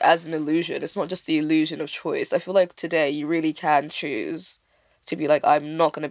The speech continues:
be a mum." And, you know, people might be, mm, about it, but, like, it won't really affect your social standing. The way, like, in this, in The Joys of Motherhood, like, her inability to produce a child was literally affecting her social standing.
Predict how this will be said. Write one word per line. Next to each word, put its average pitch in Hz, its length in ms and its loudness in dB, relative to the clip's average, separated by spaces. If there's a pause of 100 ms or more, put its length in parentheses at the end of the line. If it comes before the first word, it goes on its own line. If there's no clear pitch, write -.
be 147 40 0
a 143 80 -2 (100)
mum." 175 340 -10 (460)
And, 170 140 2
you 202 80 2
know, 208 100 2
people 240 260 -2
might 233 260 4
be, 202 120 0
mm, 202 640 -4
about 156 260 2
it, 139 240 2
but, 143 120 2 (120)
like, 151 320 -2 (360)
it 202 200 0
won't 202 300 4
really 175 180 0
affect 165 460 -2
your 156 60 -8 (180)
social 135 320 -4
standing. - 720 -8 (360)
The 165 160 0
way, 180 140 6
like, 175 220 4 (100)
in 175 260 -6
this, - 420 -4
in 165 100 -2
The 160 140 -2
Joys 160 160 0
of 165 100 -2 (100)
Motherhood, 165 560 -2 (380)
like, 170 200 2 (280)
her 175 340 6
inability 202 720 -2
to 170 100 -8
produce 165 380 -6
a - 40 -12 (100)
child 143 420 -2 (260)
was 180 160 -6
literally 160 480 0
affecting 156 420 -2
her 165 120 -10
social 156 340 -8
standing. 190 520 -6